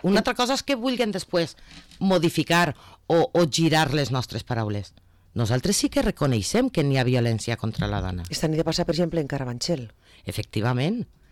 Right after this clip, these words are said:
Speaker 1: Però també fa menys d'un mes
Speaker 2: Mhm.
Speaker 1: una mamà va agredir els fills. I això no és en premsa.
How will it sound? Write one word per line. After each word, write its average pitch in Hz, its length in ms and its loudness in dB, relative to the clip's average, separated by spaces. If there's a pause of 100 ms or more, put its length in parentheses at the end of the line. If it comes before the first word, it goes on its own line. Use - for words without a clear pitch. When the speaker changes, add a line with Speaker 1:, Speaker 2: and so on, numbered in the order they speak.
(420)
Speaker 1:
Però 139 240 2
també 139 300 0 (260)
fa - 180 0
menys 143 340 -2
d'un 143 200 -2
mes 160 280 0 (140)
Speaker 2:
Mhm. 175 140 -2
Speaker 1:
una 196 160 2
mamà 147 320 0
va 147 80 2
agredir 196 380 -2
els 113 180 -4
fills. 220 360 -4 (200)
I 160 80 0
això 131 260 2
no 135 80 0
és 175 120 0
en 220 180 0
premsa. 170 540 -2